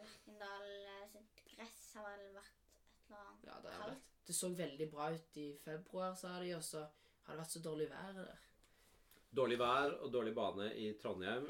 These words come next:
Speaker 3: eh, men da kan vi bare ta det da, fordi at, eh, det nærmer seg seriestart, og første seriekamp er altså borte mot Rosenborg.
Speaker 2: Yes.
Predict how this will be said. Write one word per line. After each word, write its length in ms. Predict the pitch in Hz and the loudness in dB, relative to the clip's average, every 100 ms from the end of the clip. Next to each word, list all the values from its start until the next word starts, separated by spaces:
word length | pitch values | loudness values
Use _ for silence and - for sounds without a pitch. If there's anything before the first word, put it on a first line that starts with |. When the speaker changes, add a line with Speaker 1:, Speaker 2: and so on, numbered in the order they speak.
| - | -2
Speaker 3:
eh, 340 | 110 110 107 113 120 - | 2 2 2 0 -6 -4
men 240 | 117 127 | -2 0
da 100 | 127 | 0
kan 140 | 123 | 0
vi 60 | 131 | 0
bare 200 | 123 113 | 2 2
ta 200 | - 117 | 0 0
det 120 | 139 131 | 2 2
da, 120 | - - | 0 -2
fordi 180 | 117 107 | -2 -2
at, 160 | 95 - | -2 -2
eh, 280 | 104 101 98 - - - - _ - | -2 -2 -4 -8 -20 -20 -20 _ -6
det 80 | 110 | -4
nærmer 340 | 117 90 87 - | -2 -2 -4 -4
seg 120 | 98 | -4
seriestart, 720 | - 85 85 82 135 202 - | -2 0 0 0 0 0 -2
og 80 | 127 | -8
første 240 | 123 - 110 | -8 -8 -4
seriekamp 480 | 107 98 127 127 113 | -2 -2 -4 -4 -4
er 120 | 104 | -2
altså 320 | 98 90 - | -2 -2 -4
borte 400 | 107 107 - - 104 | -6 -8 -6 -2 0
mot 220 | 101 95 | 0 -2
Rosenborg. 580 | 98 85 107 139 254 - - - | -2 -2 0 2 0 -4 -16 -14
Speaker 2:
Yes. 320 | 127 120 185 | -8 -8 -8